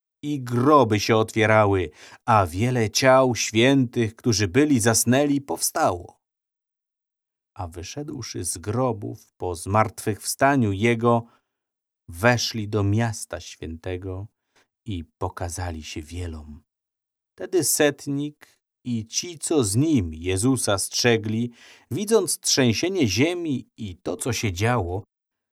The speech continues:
zlękli się bardzo, mówiąc: "Prawdziwieć ten był Synem Bożym". A było tam wiele niewiast, z daleka się przypatrujących,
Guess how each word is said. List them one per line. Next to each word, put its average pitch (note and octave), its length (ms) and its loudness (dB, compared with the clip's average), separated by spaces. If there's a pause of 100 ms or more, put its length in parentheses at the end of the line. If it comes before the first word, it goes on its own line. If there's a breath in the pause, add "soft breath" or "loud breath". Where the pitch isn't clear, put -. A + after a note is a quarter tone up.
(180)
zlękli F#2+ 640 -4
się E2 200 -10
bardzo, F2 600 -4
mówiąc: D#2+ 840 -12 (520)
"Prawdziwieć D3 1000 2
ten F3 420 2
był D#3+ 480 4
Synem C3+ 600 2
Bożym". F#2 640 -2 (840)
A E2+ 80 -8
było G#2+ 240 0
tam G2 220 0
wiele G#2+ 440 -4
niewiast, F2+ 1000 -4 (240)
z D#2+ 180 -8
daleka F#2+ 460 0
się - 160 -10
przypatrujących, F#2 1200 -6